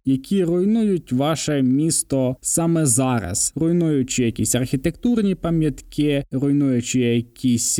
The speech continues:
надбання міста і просто забудовуючи його плиткою, новобудовами і закидаючи все машинами. Звичайно, що про трафік, про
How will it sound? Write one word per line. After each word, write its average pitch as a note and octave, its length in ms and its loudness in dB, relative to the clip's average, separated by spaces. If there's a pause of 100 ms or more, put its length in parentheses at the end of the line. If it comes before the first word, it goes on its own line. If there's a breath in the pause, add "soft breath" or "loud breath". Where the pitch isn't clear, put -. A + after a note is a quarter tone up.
(120)
надбання D#3 760 2
міста D#3+ 720 0
і G3+ 100 -2
просто E3+ 760 0
забудовуючи D3 960 0
його B2+ 500 2 (100)
плиткою, D#3+ 760 0
новобудовами D3 1200 2 (140)
і G#3 220 0
закидаючи C#3+ 920 0
все C3+ 460 0
машинами. A#2+ 680 0
Звичайно, C#3 600 0
що B2 360 0
про B2 360 0
трафік, D3 580 -2
про A#2+ 480 0